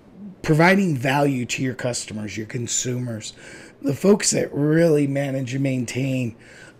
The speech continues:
um, your incident problem and change processes. And the first ones to complain with the loudest voices, and they're always heard first, of, "Hey, this data I don't trust. The C M D B is a mess. Um,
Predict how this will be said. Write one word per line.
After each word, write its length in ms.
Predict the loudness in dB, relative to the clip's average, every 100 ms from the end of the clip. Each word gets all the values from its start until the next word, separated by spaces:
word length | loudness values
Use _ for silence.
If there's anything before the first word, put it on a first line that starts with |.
| -8
um, 240 | -2 0 0
your 180 | -4 0
incident 460 | 4 4 4 0 0
problem 340 | 2 2 2
and 100 | -2
change 400 | -2 -2 -2 -6
processes. 800 | -2 -2 -2 -4 -2 -2 -4 -10 -14 -20 -20 -20 -20 0
And 160 | 4 4
the 40 |
first 320 | 6 6 6
ones 220 | 4 4 2
to 80 | 2
complain 600 | 2 2 4 4 2 -2 -10 -20 -4
with 160 | -2
the 80 | 0
loudest 480 | 2 4 4 0 -4
voices, 540 | 0 0 0 -4 -6
and 120 | -6 -6
they're 200 | -6 -6
always 300 | -4 -6 -6
heard 220 | -8 -6
first, 440 | -4 -2 -4 -10 -18 -20 -20 -20 -20 -8 0
of, 360 | 2 0 -4 -14 -20 -20 -18 0
"Hey, 260 | 6 6
this 260 | 6 0 -2
data 300 | -2 0 2
I 160 | 2
don't 240 | 0 -2 -10
trust. 640 | -2 0 0 -2 -4 -6
The 80 | -6
C 200 | -2 -2
M 140 | 0
D 80 | 0
B 240 | 0 -2
is 140 | -2 -2
a 80 | -2
mess. 480 | 0 -2 -2 -4 -8 -16 -20 -20 -12
Um, 400 | -6 -4 -4 -8